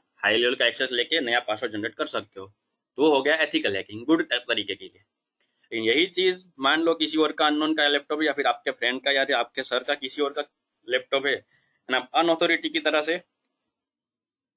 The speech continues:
उसको access करते हो, अपनी जो hacking की स्किल है, आपको password crack करना जो आता है, वो skill आप without authority और बुरे काम के लिए, misuse करने के लिए यूज करते हो, तो उसको हम simple बोलेंगे hacking।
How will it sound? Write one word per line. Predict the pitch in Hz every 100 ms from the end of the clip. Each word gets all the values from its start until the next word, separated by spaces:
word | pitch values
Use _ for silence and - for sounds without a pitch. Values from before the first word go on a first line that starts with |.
| _ _ _ _ _ 131
उसको | 135 165
access | 139 - 147
करते | - 139 -
हो, | 147
अपनी | 123 123 139
जो | 135
hacking | 117 113 139
की | 139
स्किल | - 135 147
है, |
आपको | 131 - 127
password | - 117 127
crack | 127 123
करना | 123 127 123
जो | 123
आता | 107 107 139
है, | 123 95 - _ - _ - _ -
वो | 139
skill | 165 - 151 143
आप | 147 _ _ _ _ _ _ _ _ 110
without | 117 123 147 170
authority | 127 127 160 156 147 101 101 -
और | 120
बुरे | 120 120 151 180
काम | 165 165
के | 151
लिए, | 131 110
misuse | 123 135 170 -
करने | 151 151
के | 151
लिए | 151
यूज | 151
करते | 151 151 143
हो, |
तो | 120 131
उसको | 131 139
हम | 135
simple | 127 127 127
बोलेंगे | 117 117 131
hacking। | 123 101